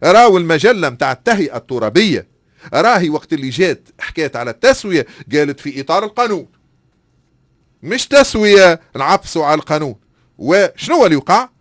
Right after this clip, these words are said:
هو أنه وقعت عديد التسويات، ونحن ننتظروا، ننتظروا في فتح هذه الملفات. وقعت تسويات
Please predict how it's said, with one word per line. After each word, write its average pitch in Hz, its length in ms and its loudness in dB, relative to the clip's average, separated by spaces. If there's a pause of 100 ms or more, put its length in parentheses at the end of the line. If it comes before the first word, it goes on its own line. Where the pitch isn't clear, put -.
(240)
هو 147 240 2
أنه 143 480 -4 (140)
وقعت 135 380 -2
عديد 143 340 0
التسويات، 160 760 -4 (240)
ونحن 117 320 -12
ننتظروا، 185 680 -2 (560)
ننتظروا 165 480 -4
في 165 160 -12
فتح 202 300 -8
هذه 202 240 -4
الملفات. 208 680 -4 (280)
وقعت 135 540 -2
تسويات 170 960 -2